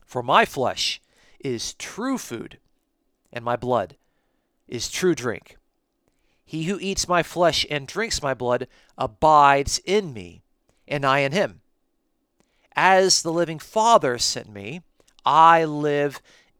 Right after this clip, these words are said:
because of the Father. So he who eats me, he also will live because of me.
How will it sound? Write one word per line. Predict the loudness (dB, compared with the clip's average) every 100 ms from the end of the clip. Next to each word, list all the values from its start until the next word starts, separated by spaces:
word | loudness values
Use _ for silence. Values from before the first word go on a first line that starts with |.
| -10
because | -10 -8 -16 -14 -4 0 2 0 -4 -6
of | -6 -8 -10
the | -12
Father. | -8 -6 -6 -8 -12 _ _ _ _ _ _ _ _ _ _ _ _ _ _
So | -14 -8
he | -2 -2
who | -2
eats | -4 -6 -6
me, | -6 -6 -6 -8 -14 _ _ _ _ _ _
he | _ -10 -4
also | 0 0 0 -4 -6
will | -8 -4 -4 -2
live | -6 -6 -10
because | -18 -18 -12 -4 -4 -4 -10
of | -8 -12
me. | -12 -20 -20